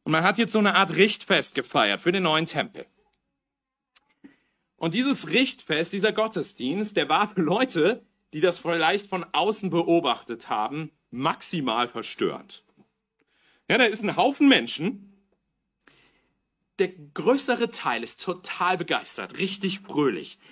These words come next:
Die beten Gott von Herzen an. Ja, ein kleinerer Teil der Gruppe,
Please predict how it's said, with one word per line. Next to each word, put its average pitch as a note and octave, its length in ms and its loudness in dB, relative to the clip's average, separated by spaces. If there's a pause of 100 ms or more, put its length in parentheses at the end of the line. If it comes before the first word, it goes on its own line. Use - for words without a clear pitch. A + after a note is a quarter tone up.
Die F#3+ 60 2
beten A3 380 0
Gott A3+ 220 4
von G#3 180 0
Herzen F#3 420 0
an. G#2 240 -6 (1400)
Ja, D3 100 0
ein C3+ 80 -2
kleinerer A3 440 0
Teil G2+ 240 -4
der A2 100 0
Gruppe, E3+ 480 -2